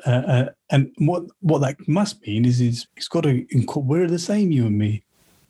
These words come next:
We're connected, right? So it's about inclusivity, obviously,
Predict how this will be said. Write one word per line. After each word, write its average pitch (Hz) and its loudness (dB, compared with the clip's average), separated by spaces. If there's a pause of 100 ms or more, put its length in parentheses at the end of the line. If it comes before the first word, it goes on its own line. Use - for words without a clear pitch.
(140)
We're 139 -2
connected, 127 0 (600)
right? 131 2
So 139 0
it's - -2
about 165 0
inclusivity, 120 0 (240)
obviously, 127 2